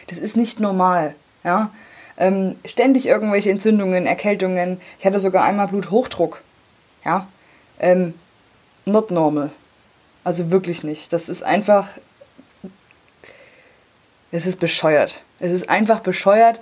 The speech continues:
wenn man irgendwie versucht, sich immer wieder in so eine Form reinpressen zu lassen, in die man eigentlich gar nicht rein möchte. Beziehungsweise man vielleicht auch mit Menschen verkehrt,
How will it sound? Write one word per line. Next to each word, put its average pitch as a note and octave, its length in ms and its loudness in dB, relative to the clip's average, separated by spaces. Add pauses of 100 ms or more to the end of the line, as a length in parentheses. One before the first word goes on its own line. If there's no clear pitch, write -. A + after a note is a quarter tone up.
(180)
wenn F#3+ 120 0
man F#3 240 2 (300)
irgendwie A3 640 0
versucht, A3 680 -4 (420)
sich G3 280 -10
immer G#3+ 260 -2
wieder F#3+ 540 2 (220)
in F#3+ 160 -4
so F#3 80 -6
eine F#3 160 -2
Form G#3 300 0
reinpressen F#3+ 560 0
zu F#3 140 -2
lassen, F#3+ 480 0 (220)
in F#3 100 -4
die F#3+ 80 0
man F#3+ 140 2
eigentlich F3+ 360 -2
gar F3+ 140 0
nicht F3 200 -6
rein D3+ 240 -4
möchte. - 400 -12
Beziehungsweise F#3+ 720 0 (300)
man F#3 160 -2
vielleicht F#3+ 300 2
auch - 80 2
mit E3+ 180 -6
Menschen G#3+ 340 -4
verkehrt, G#3 640 -2